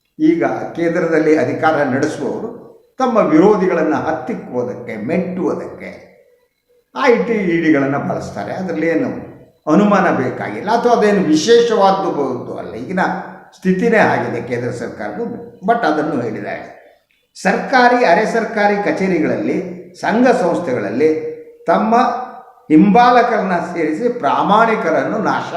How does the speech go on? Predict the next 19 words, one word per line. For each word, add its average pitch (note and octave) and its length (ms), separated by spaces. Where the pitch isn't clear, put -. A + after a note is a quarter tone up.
ಮಾಡ್ತಿದ್ದಾರೆ G2+ 520
ಪ್ರಹ್ಲಾದ್ G2 420
ಜೋಶಿ. F#2+ 680
ಇದು D3 140
ಮತ್ತೊಂದು A#2+ 840
ಆರೋಪ. A#2 320
ಅಂದ್ರೆ - 720
ಸರ್ಕಾರಿ F#3 640
ನೌಕರರು F3 580
ಏನಿದ್ದಾರೆ A2+ 920
ಈ C3 160
ಕ್ಷೇತ್ರದಲ್ಲಿ, G#2+ 1040
ಅವರನ್ನೆಲ್ಲ C#3+ 880
ತಮ್ಮ D#3 380
ಚೇಲಾಗಳನ್ನು D#3 840
ತುಂಬಿ C3 280
ನಿಯಂತ್ರಣದಲ್ಲಿಟ್ಕೊಂಡು D3 1160
ಆಟ D3 200
ಆಡ್ತಿದ್ದಾರೆ G2+ 960